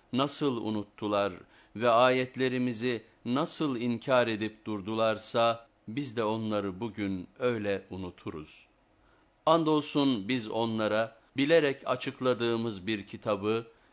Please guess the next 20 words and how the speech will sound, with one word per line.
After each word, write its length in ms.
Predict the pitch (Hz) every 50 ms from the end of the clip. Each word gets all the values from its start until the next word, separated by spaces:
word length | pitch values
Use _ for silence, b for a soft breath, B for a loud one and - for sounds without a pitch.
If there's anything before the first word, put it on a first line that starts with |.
| b b
inanan 540 | - 127 131 135 135 135 147 160 165 156 139
bir 140 | 135 131 120
toplum 500 | - - 131 117 110 - 117 123 127 120
için 520 | 113 107 - - 120 113 110 110 107 107 b b b b b
bir 200 | 110 123 135 123
yol 380 | 110 107 117 131 139 139 120 107
gösterici 760 | 117 117 113 - - - 120 113 113 110 101 110 123 117
ve 160 | 110 107 104 95
rahmet 460 | 107 107 110 98 120 131 131 - -
olarak 560 | 107 101 101 101 98 107 107 107 - - - _ _
getirdik. 540 | 87 85 82 - 92 87 80 76 80 82 78 - - - _ _ _ _ _ _ _
Onlar 400 | 110 113 117 117 120 131 135 131
ise 300 | 117 113 110 - - 123
ancak, 600 | 110 104 113 120 113 104 104 113 110 107 - - b b b b b b b _
"Görelim 520 | 123 123 127 135 135 127 120 110 101 95
bakalım." 600 | 101 107 107 - - 123 110 107 101 98 92 85
diyerek 540 | 90 98 101 107 104 107 104 104 - - - b b b b b b
Kur'an'ın 680 | - - 127 120 117 127 135 135 131 147 175 180 156 139
bildirdiği 640 | 135 139 131 123 127 135 120 113 117 127 131 135
sonucu, 720 | 127 - - 131 120 117 120 117 101 101 120 127 120 107 -